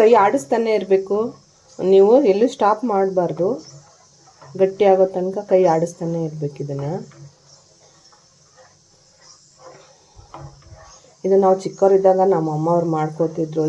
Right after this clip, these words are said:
ಈಗ ಯಾರು ಸ್ವೀಟ್ ತಿನ್ನಲ್ಲ, but ಇದು ಶುಗರ್ ಇರೋರು ತಿನ್ಬೋದು. ಬೆಲ್ಲ ಯೂಸ್ ಮಾಡಿರೋದ್ರಿಂದ, ಬೆಲ್ಲ ಮತ್ತೆ ಅಕ್ಕಿ ಮತ್ತೆ ಕಾಯಿ ಯೂಸ್ ಮಾಡಿರೋದ್ರಿಂದ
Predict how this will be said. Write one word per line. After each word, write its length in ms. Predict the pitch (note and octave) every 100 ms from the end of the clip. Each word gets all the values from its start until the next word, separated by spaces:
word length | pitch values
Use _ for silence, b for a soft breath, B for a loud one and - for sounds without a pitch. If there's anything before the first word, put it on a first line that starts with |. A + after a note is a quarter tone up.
| D#3+
ಈಗ 100 | E3 D#3+
ಯಾರು 160 | E3+ F3+
ಸ್ವೀಟ್ 300 | F#3 F#3+ F#3+
ತಿನ್ನಲ್ಲ, 340 | G3 F#3+ F3+ G3 G3+
but 140 | G#3+ A3
ಇದು 140 | G3 A3 G#3+ B B -
ಶುಗರ್ 300 | B3+ A#3 C4 C4
ಇರೋರು 280 | B3 A#3+ B3 B3
ತಿನ್ಬೋದು. 440 | G#3+ G#3 G3+ F#3+ G3+
ಬೆಲ್ಲ 180 | G3 G3 A3+
ಯೂಸ್ 160 | A3 G#3+ G#3
ಮಾಡಿರೋದ್ರಿಂದ, 600 | G3 F#3+ F#3+ F#3 F#3+ F3+ G#3 G#3 F#3+
ಬೆಲ್ಲ 180 | G#3 G#3+ C4
ಮತ್ತೆ 200 | G#3 G3 G#3 G3
ಅಕ್ಕಿ 240 | F#3+ G#3+ G#3+
ಮತ್ತೆ 220 | F#3+ G3 G3 F#3+
ಕಾಯಿ 200 | F#3 G#3
ಯೂಸ್ 140 | G3+ F#3+
ಮಾಡಿರೋದ್ರಿಂದ 520 | F3 E3 D#3 D3+ D3